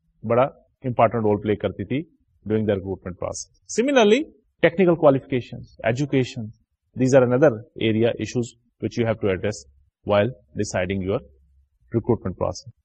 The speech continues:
So I hope you have the idea so now کہ what is this recruitment، اس کو لنک کس طرح کیا ہم نے، وہ سارے پروسیس جو ہم نے شروع سے پڑھنے، پڑھتے آ رہے تھے، اور کس طرح اس کو ہائرنگ میں دیکھا، اس، اس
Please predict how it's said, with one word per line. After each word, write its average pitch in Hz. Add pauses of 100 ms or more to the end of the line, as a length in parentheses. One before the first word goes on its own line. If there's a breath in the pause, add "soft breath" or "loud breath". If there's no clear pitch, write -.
So 151
I 180
hope 240
you 214
have 220
the 170
idea 127 (140)
so 131 (220)
now 151
کہ -
what 135
is 135
this 110
recruitment، - (380)
اس -
کو 160
لنک 160
کس 170
طرح 151
کیا 123
ہم 110
نے، 139 (800)
وہ 127
سارے 175
پروسیس 135
جو 123
ہم 110
نے 113
شروع 110
سے 104 (320)
پڑھنے، 107
پڑھتے 107
آ 92
رہے 95
تھے، 123 (300)
اور -
کس 151
طرح 160
اس 135
کو 151
ہائرنگ 117
میں 131 (460)
دیکھا، 117
اس، -
اس 104